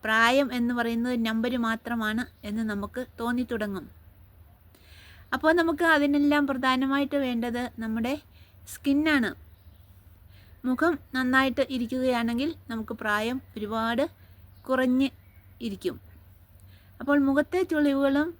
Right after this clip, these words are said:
പാടുകളും കറുത്ത പുള്ളികളും എല്ലാം മാറുന്നതിനായിട്ട് വളരെ സിമ്പിളായിട്ടുള്ള ഒരു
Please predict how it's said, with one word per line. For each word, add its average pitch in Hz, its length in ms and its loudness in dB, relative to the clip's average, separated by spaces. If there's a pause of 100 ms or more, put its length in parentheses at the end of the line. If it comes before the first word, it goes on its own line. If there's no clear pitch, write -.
(120)
പാടുകളും 240 500 -2 (320)
കറുത്ത 240 260 -6 (100)
പുള്ളികളും 233 420 0
എല്ലാം 226 200 0 (100)
മാറുന്നതിനായിട്ട് 208 680 -4 (520)
വളരെ 269 260 2 (100)
സിമ്പിളായിട്ടുള്ള 269 800 0 (100)
ഒരു 233 160 -4